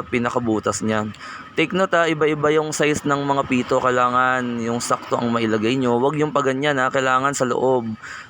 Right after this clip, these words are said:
Pag, pag ganun, sa loob nyo ilalagay. Okay, para malagay yan doon sa loob, kailangan, kakalangan nyo ng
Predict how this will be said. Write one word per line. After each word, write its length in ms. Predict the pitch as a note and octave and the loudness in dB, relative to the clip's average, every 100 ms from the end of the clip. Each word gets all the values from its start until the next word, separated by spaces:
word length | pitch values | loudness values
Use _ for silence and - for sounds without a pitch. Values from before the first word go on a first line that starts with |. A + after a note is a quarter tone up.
| - - | -8 -4
Pag, 300 | A#2+ A#2+ A2+ | 0 0 0
pag 100 | B2 | 0
ganun, 480 | B2 B2+ C3 A#2+ A2 | 0 0 -2 -4 -4
sa 160 | A2+ | -4
loob 320 | A2 G2 A2 | -2 0 0
nyo 140 | G#2+ A2 | -2 -2
ilalagay. 760 | G#2+ G#2 G#2 G#2+ C#3+ C3+ B2+ B2 - - - - - - | 0 0 0 0 0 0 -4 -10 -12 -12 -12 -16 -16 -6
Okay, 240 | A#2 B2+ - | 0 0 2
para 500 | D3+ D#3 D#3 D3+ D3+ | 2 4 4 2 0
malagay 480 | D3 D3 C#3+ D3+ D3+ | 0 0 0 0 0
yan 160 | D3+ D3 | 0 -2
doon 80 | |
sa 160 | C#3 D3 | 0 0
loob, 400 | D3 A#2+ B2 B2 A2+ A2 G2 - - - - - | 2 2 2 0 -4 -10 -12 -18 -20 -20 -20 -8
kailangan, 540 | C#3+ C#3+ C#3 B2+ B2+ A#2+ | -2 0 2 2 0 2
kakalangan 640 | B2+ C3+ C3 B2+ B2+ B2+ | 2 2 2 2 2 -2
nyo 120 | B2+ B2 | -2 0
ng 180 | B2+ | 0